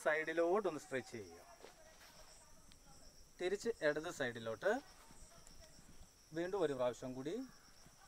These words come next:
വീണ്ടും തിരിച്ചൊന്നും കൂടി. ഇതും ഒരു പത്ത് പ്രാവശ്യം ചെയ്യാവുന്നതാണ്. കാലുകളൊന്ന് അടുപ്പിച്ച് വെക്കുക. വീണ്ടും കാലുകൾ അകറ്റി വെക്കുക. കാലിൻ്റെ പാദം മുമ്പിലോട്ടാക്കി മുമ്പിലോട്ടൊന്ന് stretch ചെയ്യുക.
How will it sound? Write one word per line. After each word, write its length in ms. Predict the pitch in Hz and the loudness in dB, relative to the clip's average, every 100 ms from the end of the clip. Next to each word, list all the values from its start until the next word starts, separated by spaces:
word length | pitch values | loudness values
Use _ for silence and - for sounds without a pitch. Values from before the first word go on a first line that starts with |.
| - - - - - - - - - | -20 -20 -20 -20 -20 -20 -20 -20 -6
വീണ്ടും 200 | 175 220 190 | 0 2 2
തിരിച്ചൊന്നും 420 | 139 131 123 120 117 | 0 -2 -6 -6 -6
കൂടി. 160 | 135 240 277 - - - - - 170 | -4 -4 -6 -14 -20 -20 -20 -16 -8
ഇതും 200 | 214 247 - | -2 -2 2
ഒരു 100 | 156 156 | 2 4
പത്ത് 180 | 143 - 156 | 2 2 2
പ്രാവശ്യം 380 | 131 123 - 120 | 2 0 -4 -6
ചെയ്യാവുന്നതാണ്. 600 | 117 117 117 113 107 123 240 - - - - | -2 0 0 -2 -4 -2 -4 -6 -20 -20 -4
കാലുകളൊന്ന് 440 | 135 135 143 131 123 | 2 4 4 2 0
അടുപ്പിച്ച് 300 | 113 127 127 | -2 -6 -4
വെക്കുക. 260 | 131 - 170 262 - - - - - - - - - - - - - - - | -6 -2 0 0 -4 -16 -14 -12 -12 -14 -14 -14 -14 -14 -16 -18 -18 -20 4
വീണ്ടും 300 | 185 226 202 262 247 | 6 6 4 2 0
കാലുകൾ 320 | 156 147 139 127 | -2 0 0 2
അകറ്റി 320 | 120 127 120 143 | 0 -2 -4 -4
വെക്കുക. 240 | 143 156 175 262 - - - - - - - - - - - | -4 0 0 0 -4 -20 -20 -20 -20 -20 -20 -20 -20 -20 2
കാലിൻ്റെ 320 | 160 170 175 180 165 | 8 8 8 4 6
പാദം 420 | 156 165 185 208 160 | 6 6 6 4 0
മുമ്പിലോട്ടാക്കി 760 | 160 190 208 185 117 113 151 240 - - - - - - - - - 202 - | 0 4 4 2 0 -2 -4 -6 -6 -18 -18 -18 -20 -20 -20 -20 -18 -16 -2
മുമ്പിലോട്ടൊന്ന് 580 | 185 220 233 220 202 196 226 | 0 2 2 2 2 0 0
stretch 260 | 156 - | -2 -2
ചെയ്യുക. 240 | 127 95 | -6 -6